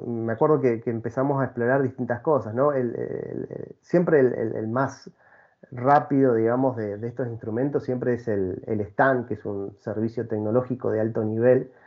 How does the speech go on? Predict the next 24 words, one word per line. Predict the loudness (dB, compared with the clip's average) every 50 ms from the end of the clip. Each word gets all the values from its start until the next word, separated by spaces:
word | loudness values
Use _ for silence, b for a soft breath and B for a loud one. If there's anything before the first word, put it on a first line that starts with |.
| b b b b _
que, | 0 0 0 0 0
que | -2 -2
es, | -2 -2 -4 _
básicamente | -2 -2 0 0 0 2 2 4 2 4 4 4 2
es | 2 2 0
una | 0 0 0
forma, | 0 2 2 4 4 4 4 2 2
digamos, | 2 2 2 2 2 2 0 0 0
de, | -2 -2 -2 -4 b b b b b b
de | -8 -8 -4
contratar | -2 0 0 0 0 -2 0 0 0 0
un | 0 -2
servicio | -2 -2 -4 -4 -4 -2 -2 -2
de | -2
investigadores | -2 -4 -8 -6 -6 -4 -2 -2 0 0 0 0
de | 0 0
conicet, | -2 -2 -2 -2 0 0 0 0 0
donde, | 2 2 2 2 2 2 2 2 2 2
nada, | 2 2 2 2 0 0
se, | -2 -2 -4 -4 -4 -4 -6
se | -4 -4 -4
hace | -4 -4 -8
un | -10 -10
presupuesto, | -10 -12 -12 -12 -14 -4 2 2 4 4 4 4 4 4 4